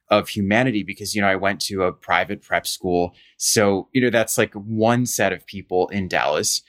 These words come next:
And that was actually, I mean, in some ways for me, it was great to see that. It was good to see, uh, the other side and people who didn't have everything, who didn't have, uh, you know, all the resources, uh, like all of my friends in school did, who would have,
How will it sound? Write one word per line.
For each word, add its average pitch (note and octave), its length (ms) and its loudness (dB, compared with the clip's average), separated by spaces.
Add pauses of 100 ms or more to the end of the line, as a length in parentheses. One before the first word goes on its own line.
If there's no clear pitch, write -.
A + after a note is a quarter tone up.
(280)
And G#2 360 2 (360)
that B2+ 220 2
was D#3 140 -2
actually, C#3+ 340 -2
I A#2+ 60 2
mean, C3 140 2
in B2+ 100 -2
some D3 220 2
ways C3+ 200 0
for A#2+ 120 -4
me, C3+ 160 2
it A2+ 100 0
was G#2 160 -2
great G#2+ 220 2
to - 140 -6
see G#2+ 320 0
that. D#2+ 260 2
It E2 80 -14
was G2+ 180 -10
good A2 160 -2
to A#2 100 -8
see, A2+ 440 0 (300)
uh, G2 260 4
the G#2+ 140 2
other G2+ 220 2
side A#2+ 340 2
and F2 120 -14
people G#2+ 260 -4
who G#2 140 -8
didn't G#2 380 2
have G#2+ 280 0
everything, F2+ 420 -6
who F#2+ 100 -10
didn't G#2 260 -2
have, G2+ 440 -2
uh, F2+ 280 0 (360)
you G#2 100 0
know, G2 60 2
all F#2 200 2
the F#2+ 100 -6
resources, F2 800 -2
uh, D#2 220 0
like E2+ 180 -4
all F#2 140 2
of F2+ 80 -10
my F#2 100 0
friends G2+ 380 -2
in F#2+ 100 -6
school A#3+ 320 -2
did, D#2+ 300 0
who A#2 160 0
would A2 160 0
have, A#2+ 360 0